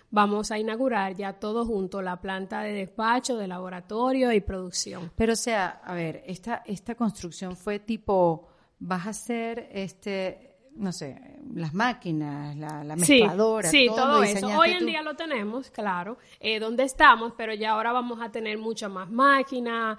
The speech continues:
Speaker 2: Claro.
Speaker 1: para poder seguir supliendo a cada vez más países.
Speaker 2: Lo cierto es que entonces creció muy rápido.
Speaker 1: Muy rápido, sí. Ya el once de abril cumplimos seis años.
Speaker 2: Muy rápido, porque ahora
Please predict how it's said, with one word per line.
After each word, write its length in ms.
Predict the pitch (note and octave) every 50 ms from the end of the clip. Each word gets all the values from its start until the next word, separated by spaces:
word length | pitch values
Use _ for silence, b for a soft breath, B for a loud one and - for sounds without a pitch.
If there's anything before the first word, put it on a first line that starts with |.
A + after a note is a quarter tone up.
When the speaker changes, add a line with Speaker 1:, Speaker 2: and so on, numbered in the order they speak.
| B B
Speaker 2:
Claro. 240 | D3 D3 B2+ B2 -
Speaker 1:
para 240 | - A3+ A3+ G#3+ G3+
poder 320 | G#3+ G#3+ G#3 G3+ G3+ G3+
seguir 380 | G3+ - C4 B3 A#3 A#3 A3+ -
supliendo 800 | - - A#3+ - - B3 B3 A#3+ A#3 A3 G#3+ G#3+ A3 A3+ - -
a 240 | A#3 G3+ G3 G3 F#3+
cada 260 | - G#3+ F#3+ F#3+ F#3+
vez 180 | G3 G3+ G3 F#3
más 240 | G#3+ G3+ F#3+ F#3 -
países. 640 | _ - G3 G3+ A#3+ A#3 A3 - - B3+ - - - - - -
Speaker 2:
Lo 60 | F#3
cierto 260 | - - F#3+ - B3+
es 60 | C4 -
que 60 | D4
entonces 360 | C4 G#3 G3 G3 - - B3
creció 400 | - - F3 D#3+ - - G3+ G#3+
muy 280 | G3 E3+ E3+ G#3 A3 G3
rápido. 560 | - G3+ A#3+ A#3 - - E3 C#3+ C3 - - -
Speaker 1:
Muy 360 | C4 A3 G#3+ A3 G#3+ G#3+ G#3
rápido, 460 | G#3+ F#3+ F#3 F3+ F3+ - F#3+ F#3 F#3+
sí. 380 | - - A3+ G3+ F#3 F3+ - -
Ya 300 | G3 G3 G3 G3 G#3+ - -
el 440 | - A3+ G#3+ G#3+ G#3+ G3+ G3 G3 G3+ -
once 320 | - A3 A#3 C4 C4+ - D4+
de 220 | D4 D4 D4 D4
abril 280 | C4+ C4+ C4 D4 D4+ D4
cumplimos 760 | - B3 A3+ G#3 G#3 - G#3 G3+ G3 G3+ G#3 G#3+ A3 A3 A3+
seis 300 | - - G#3 F#3+ - -
años. 500 | A3 G#3+ A3 A#3 A3+ A3+ - - - - b b b b b b b b b _
Speaker 2:
Muy 280 | - F#3 G#3 B3 B3
rápido, 440 | A3 G#3 A3+ A#3 A3+ - G3 F3+ F3
porque 240 | F3+ E3+ D#3+ - F3+
ahora 480 | E3+ F3 F3+ G3 A#3 B3+ B3+ - -